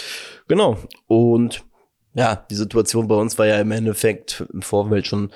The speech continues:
so ein bisschen klar, worum es gehen wird. Wird Daniel Jones seinen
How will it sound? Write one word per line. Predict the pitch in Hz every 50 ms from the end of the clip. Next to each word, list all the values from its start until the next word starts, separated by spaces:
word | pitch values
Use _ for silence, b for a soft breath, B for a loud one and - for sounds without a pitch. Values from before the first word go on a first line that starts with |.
| B B B B -
so | - -
ein | 104
bisschen | 101 110 - 123 110
klar, | 98 - 117 113 113 117
worum | 107 104 107
es | 104 -
gehen | - 117 123 127 120
wird. | 113 123 123 123 127 - - - -
Wird | - - - 120 104 104 110 113 107 - - -
Daniel | 104 104 107 107 104 107 101
Jones | 92 107 107 107 107 110 - - -
seinen | 101 98 98 98 98 101 101 101